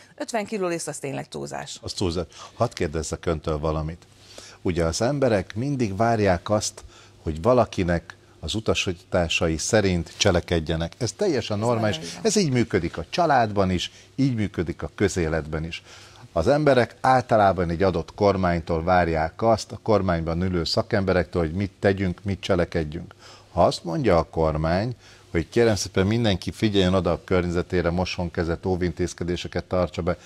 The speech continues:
Speaker 2: vásároljanak, de ne esztelenül, akkor ezt nekünk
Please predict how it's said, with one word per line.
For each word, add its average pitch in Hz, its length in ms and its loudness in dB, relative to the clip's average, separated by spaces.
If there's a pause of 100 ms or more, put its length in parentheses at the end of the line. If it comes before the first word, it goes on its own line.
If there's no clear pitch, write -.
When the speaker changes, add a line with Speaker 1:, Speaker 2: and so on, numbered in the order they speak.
(220)
Speaker 2:
vásároljanak, 87 1040 2
de 82 120 0
ne 92 220 0 (240)
esztelenül, 101 840 0 (1000)
akkor 107 300 2
ezt - 180 -2
nekünk 101 380 -2